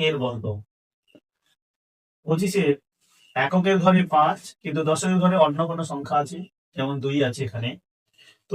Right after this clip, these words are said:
এদের বর্গ করার সময় পাঁচের বর্গ করে ফেলবো, পাঁচ পাঁচা কত হবে? না, পঁচিশ। এবং দুই আছে, দুইয়ের সাথে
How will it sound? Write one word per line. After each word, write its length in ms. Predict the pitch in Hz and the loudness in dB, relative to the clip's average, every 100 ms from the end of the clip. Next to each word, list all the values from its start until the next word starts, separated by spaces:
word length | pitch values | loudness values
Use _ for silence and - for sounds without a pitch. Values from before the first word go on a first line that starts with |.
| 170 | 2
এদের 180 | 180 196 165 | 6 6 6
বর্গ 200 | 160 170 202 | 2 4 4
করার 200 | 208 190 185 | 4 2 -2
সময় 340 | 135 113 113 110 _ _ _ _ _ _ _ | -2 -2 -4 -6 _ _ _ _ _ _ _
পাঁচের 320 | 143 143 196 190 165 | -4 -2 0 2 2
বর্গ 180 | 156 175 175 | 2 0 -2
করে 120 | 175 | -2
ফেলবো, 220 | 175 165 180 185 | -2 -2 -4 -2
পাঁচ 140 | 156 156 | -4 -2
পাঁচা 180 | 160 160 | -2 0
কত 120 | 143 156 160 | -2 -4 -4
হবে? 180 | 165 175 - _ _ _ _ | -6 -8 -14 _ _ _ _
না, 80 | 127 120 | -8 -6
পঁচিশ। 420 | 127 120 165 202 - - _ _ _ _ _ _ 143 | -6 -6 -6 -6 -8 -16 _ _ _ _ _ _ -4
এবং 200 | 170 175 123 117 - _ _ _ _ - 123 139 | 0 2 0 -4 -8 _ _ _ _ -12 -4 2
দুই 140 | 196 196 | 6 6
আছে, 160 | 190 202 185 | 6 2 0
দুইয়ের 240 | 147 175 180 | -2 -2 -4
সাথে 200 | 190 185 | -4 -4